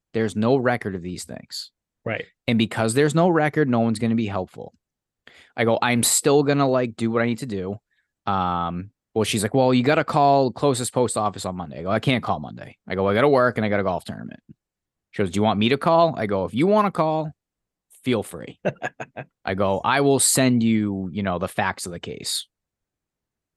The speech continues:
Speaker 1: So I do that. I send her the details,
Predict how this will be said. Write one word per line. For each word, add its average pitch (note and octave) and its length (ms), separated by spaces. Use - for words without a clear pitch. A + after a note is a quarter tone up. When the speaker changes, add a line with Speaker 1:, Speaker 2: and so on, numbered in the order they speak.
Speaker 1:
So C#3+ 300
I C3 80
do A#2 160
that. G2 300
I G#2+ 80
send C3 260
her A#2 180
the G2+ 120
details, F2+ 720